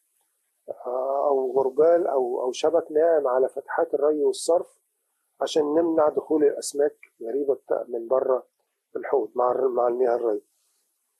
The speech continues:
الصورة اللي على الشمال أعلى ده بتبين شكل الش-، الشبكة مع نهاية الموسم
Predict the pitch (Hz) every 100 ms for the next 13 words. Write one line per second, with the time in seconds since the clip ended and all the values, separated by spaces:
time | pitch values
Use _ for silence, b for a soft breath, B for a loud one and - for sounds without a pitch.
0 | _ _ _ _ - _ - 202 - 233
1 | 214 165 147 143 - 147 170 151 - _
2 | _ _ - 151 160 170 - _ _ _
3 | _ _ _ _ _ _ _ _ - 151
4 | 160 - 156 160 165 160 147 - - -
5 | - 160 151 160 139 135 135 131 139 147
6 | 123 147 - 196